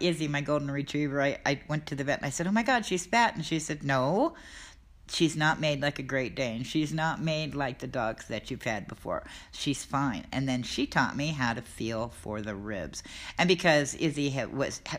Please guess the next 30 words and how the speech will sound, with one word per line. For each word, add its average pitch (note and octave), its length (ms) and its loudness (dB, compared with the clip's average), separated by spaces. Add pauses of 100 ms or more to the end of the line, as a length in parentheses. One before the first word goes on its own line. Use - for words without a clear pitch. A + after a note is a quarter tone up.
was D3 200 0
long-haired, C3 840 0 (480)
um, C3+ 240 4
you C#3+ 80 0
couldn't - 280 -2
see - 280 2
anything. B2 380 0
You B2+ 80 0
had C3+ 380 -2
to C3 40 -6
feel C3 300 -2
for A#2 240 -6
'em. F#2+ 160 -6
But E3 100 4
as D#3 160 0
long C#3+ 180 2
as F3 140 -2
you F#3+ 60 0
can G#3+ 160 0
feel F#3+ 180 2
the D3+ 80 0
ribs, C#3 320 0
they're B2 160 -2
good. A#2 260 -2 (480)
If F#4 360 4
your E3+ 160 4
dog A#2 340 -2
is A2 240 -6
overweight, F#2+ 800 -6 (440)
um, D#3 480 2